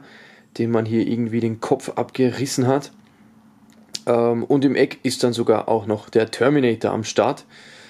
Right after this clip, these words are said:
zumindest sein Kopf. Ja, also hier ist echt einiges los in dieser Badewanne. Sieht so aus wie eine Badewanne für mich. So, hier lesen wir noch, was lesen wir hier? Ein Film von Chuck Whisky.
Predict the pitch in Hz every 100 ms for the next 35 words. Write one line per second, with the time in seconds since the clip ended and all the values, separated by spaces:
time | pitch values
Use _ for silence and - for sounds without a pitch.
0 | - - 113 113 - 110 143 143 - -
1 | - 123 107 - 110 110 135 123 123 -
2 | 117 135 131 117 135 160 - 113 117 117
3 | 113 113 - - - - _ - 151 117
4 | 92 107 156 165 _ _ - - 113 117
5 | 101 107 110 107 107 120 180 - _ _
6 | _ - - - - - _ - - 165
7 | 175 - - - 156 151 151 143 143 139
8 | 147 - 127 123 123 120 120 110 - 117
9 | - - 101 135 135 - 139 160 - -
10 | 127 123 131 143 - _ - - _ _
11 | _ _ _ _ _ _ - - - -
12 | 101 104 - - 107 143 170 - 135